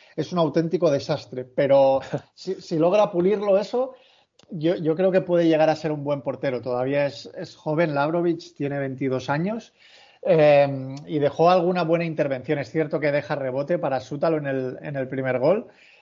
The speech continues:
Speaker 1: pero, pero hace una buena parada y venía de otra buena parada también, creo que a Orsic estirándose al, al suelo en un partido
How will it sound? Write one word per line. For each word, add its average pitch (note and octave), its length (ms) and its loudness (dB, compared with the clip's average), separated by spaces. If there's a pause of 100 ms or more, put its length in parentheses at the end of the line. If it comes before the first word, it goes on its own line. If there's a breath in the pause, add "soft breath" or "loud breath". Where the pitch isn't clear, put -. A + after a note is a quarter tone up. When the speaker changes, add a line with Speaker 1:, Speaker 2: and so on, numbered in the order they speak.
(180 soft breath)
Speaker 1:
pero, B2+ 760 6
pero C3 140 -2
hace C3 160 -4
una D3+ 120 0
buena D3 220 0
parada D#3 320 4
y C#3+ 40 -2
venía C#3 280 -2
de D3+ 60 2
otra D3 200 -2
buena C#3 240 -2
parada C3+ 280 -2
también, C3 260 -6
creo C3+ 180 -4
que C3+ 60 -2
a B2 100 2
Orsic C3+ 420 -4
estirándose C3 600 -8
al, A#2+ 400 -4
al C#3 160 -4
suelo D#3 280 4
en E3 60 2
un D#3+ 120 0
partido E3 560 4